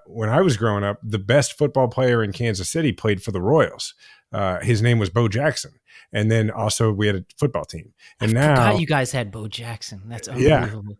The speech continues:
Speaker 1: right? You know, and he would occasionally play at Arrowhead when he showed up with the Raiders to play against us. But other than that, yeah, we
Speaker 2: Wait.
Speaker 1: didn't have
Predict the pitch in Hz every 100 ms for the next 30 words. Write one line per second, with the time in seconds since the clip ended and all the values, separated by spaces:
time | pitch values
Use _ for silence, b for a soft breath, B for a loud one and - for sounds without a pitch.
0 | - 120 131 170 113 120 151 135 196 175
1 | 117 - 120 - 180 240 185 143 123 175
2 | 214 170 233 165 123 120 120 123 123 -
3 | 156 151 143 139 123 113 196 117 - -
4 | - b - 120 135 120 190 - - -
5 | - B - 143 165 151 185 190 - _
6 | 135 147 113 160 147 131